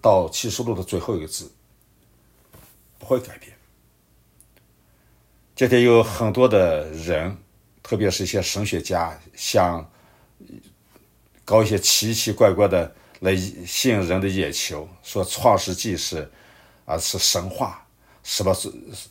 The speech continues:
创造和进化，既创造又进化。创造就是创造，没有进化。几千年以前的人是什么样的，今天人还是什么样的，没什么改变。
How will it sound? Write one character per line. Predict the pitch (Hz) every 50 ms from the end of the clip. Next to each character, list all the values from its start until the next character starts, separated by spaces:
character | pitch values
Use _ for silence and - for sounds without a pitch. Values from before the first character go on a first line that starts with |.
| - - -
创 | - 107 110 143 107 92
造 | 95 101 92
和 | - - 87
进 | - - - 135 92
化， | - - 101 85 - - - _ _ _
既 | - - - - -
创 | - - - 110 -
造 | - 101 85
又 | 85 92 98
进 | 95 - - - -
化。 | - - - - - _ _ _ _ _ _ _ _ _ _ _ _ _ _ _ _ _ _ _ _ _ _ _ _ _ _ _ _ _ _ -
创 | - - - 139 113
造 | 131 127
就 | 117 127 92
是 | 82
创 | - - - - -
造， | - - - - _ _ _ - - _ _ _
没 | - 113 147
有 | 143
进 | - - - -
化。 | - - - - _ _ _ _ _ _ _ _ _ _ _ _ _ _ _ _ _ _ _ _ _ _ _
几 | - - 135 123
千 | - - - 170 160 151 147
年 | 127 113 113 120 123
以 | 123 113 104 95
前 | - - 110 104
的 | 110 107
人 | 92 82 78 76 78 85 101
是 | 113 - 107
什 | - - 90
么 | 76 92
样 | 92 87
的， | -
今 | - - - 107 92
天 | 95 85
人 | 73 82 90
还 | 90 - 85
是 | - 87
什 | - - - -
么 | 95
样 | - - -
的， | - - _ _ _ _ _ _ _ _ _ _ _ _ _ _ _ _ _ _ _ _ _ _ _ _ _ _ _ _ _ _ _ _ _ _ _ _ _ _ _ _ _ _ _ _ _ _ _ _ _ _
没 | 147 165
什 | - 135
么 | 110 95
改 | - 85 -
变。 | - - 101 90 -